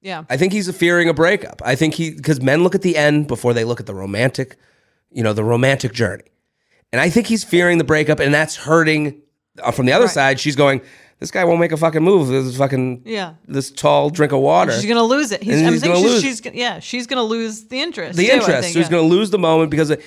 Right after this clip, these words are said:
Speaker 2: so, 'cause he's writing and I'm speaking to him.
Speaker 1: Okay.
Speaker 2: It, it, it is f-, stop fearing the breakup.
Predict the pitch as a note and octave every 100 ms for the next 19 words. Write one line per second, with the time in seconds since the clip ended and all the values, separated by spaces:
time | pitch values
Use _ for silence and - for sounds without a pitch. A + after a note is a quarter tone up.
0 | - _ - E3 D3+ - _ _ _ _
1 | _ - F#3 F#3+ D3 D#3 C#3+ C#3 B2+ A#2+
2 | - A#2+ A#2 G#2 A2+ B2 F2 D#2 - -
3 | E3+ C#3 C3 B2 A#2+ A#2+ A#2 G#2+ A2+ A2
4 | G#2 _ _ _ _ _ _ - - -
5 | - D#3+ E3 E3+ D3+ A2+ A2 G#2+ A2+